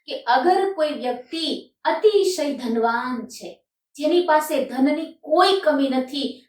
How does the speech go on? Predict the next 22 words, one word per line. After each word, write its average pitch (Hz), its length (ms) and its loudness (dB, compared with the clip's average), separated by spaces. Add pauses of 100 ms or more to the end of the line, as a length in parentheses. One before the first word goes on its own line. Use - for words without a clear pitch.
(100)
અરબોની 247 640 -2
ખરબોની 302 540 0
સંપત્તિ 262 640 -4
છે 233 200 -8
જેની 233 320 -6
પાસે, 220 600 -4 (100)
તો 233 100 -8
તમારી 247 520 -2
દ્રષ્ટિમાં 233 760 -4 (220)
એ 202 180 -4
વ્યક્તિની 277 560 -6
કિંમત 240 600 -8
કેટલી 262 360 -6
છે?" - 260 -20 (1160)
તો 202 60 -18
રામકૃષ્ણ 220 580 -8
પરમહંસજી 214 560 -8
જવાબ 202 360 -8
આપે 185 260 -8
છે - 480 -4 (200)
કે 208 120 -20
ઝીરો. 190 380 -16